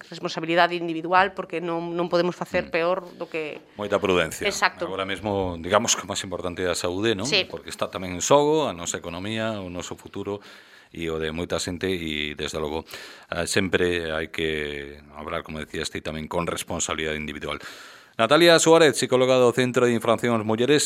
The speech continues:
Speaker 2: eh, coordinadora tamén de, deste acto, non? Eh, principal, e, pero de, tamén de todo o traballo que estades facendo xa con moita antelación para este quinto premio oito de marzo, que para alguén que se incorporase tarde, este ano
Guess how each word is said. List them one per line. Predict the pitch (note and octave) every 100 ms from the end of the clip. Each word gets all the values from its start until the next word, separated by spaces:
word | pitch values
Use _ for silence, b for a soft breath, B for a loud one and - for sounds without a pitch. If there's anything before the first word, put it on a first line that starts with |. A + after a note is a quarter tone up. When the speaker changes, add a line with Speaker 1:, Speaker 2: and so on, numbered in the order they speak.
| A2+
Speaker 2:
eh, | G#2+ G2+ F#2+
coordinadora | G#2 F#2 F#2+ F#2+ C#3+ A#2+
tamén | G2 A2 G#2
de, | G2 F#2 F2+ F2 E2+ E2 E2 E2
deste | G#2 A2
acto, | G#2+ G#2+ A2+ G2
non? | G#2 A#2+
Eh, | F#2 F2 E2+ E2
principal, | F2+ F2 - F#2+ F#2+ G2 G#2+
e, | F2+
pero | D#2+ F2 D#2 D#2
de, | D#2
tamén | - E2+ F2
de | E2
todo | F#2 F2
o | E2
traballo | D#2+ E2+ E2+
que | -
estades | D#2 F2 D#2
facendo | - - E2+ D#2
xa | - D#2+
con | - D#2 D2+ D#2
moita | E2+ E2
antelación | D#2+ E2 D#2+ F#2+ F2+
para | - F2 F#2 B B B B
este | - A2+
quinto | A#2 A#2 A#2+
premio | - B2 C3 A#2
oito | A2+ A2 A#2+ A#2
de | G#2+ G2 F#2+
marzo, | A2+ A#2 - E3 E3
que | F2
para | - E2+ D#2+
alguén | E2 F#2+ F#2+ F2+
que | F2
se | G2
incorporase | F2 E2+ - F#2 - -
tarde, | G#2 G#2 B2+ -
este | A2 - G#2+
ano | B2+